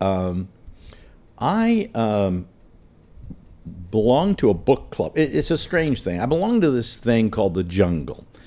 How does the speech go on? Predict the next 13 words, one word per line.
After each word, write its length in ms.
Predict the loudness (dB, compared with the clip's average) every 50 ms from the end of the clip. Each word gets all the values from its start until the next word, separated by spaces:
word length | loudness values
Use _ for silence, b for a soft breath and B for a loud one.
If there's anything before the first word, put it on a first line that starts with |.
| B B B B B B
The 80 | -6 -2
Jungle 380 | 2 2 4 4 6 6 6
was 120 | 4 4 2
something 320 | 0 0 0 2 2 2 2
that 180 | 0 0 0
Penn 340 | 0 0 2 2 2 2 2
Jillette 400 | 2 2 2 2 2 0 -2 -2 -4
and 220 | -6 -6 -6 -4
Teller 360 | -2 0 2 2 2 2 0
started 600 | -2 -4 -6 -4 -2 -2 -2 -2 -4 -6 -8 -10 -10 -6
with 260 | 2 4 4 4 6 6
their 180 | 4 4 4
friends, 580 | 4 0 -2 -2 -2 -2 -4 -10 -12 -16 -18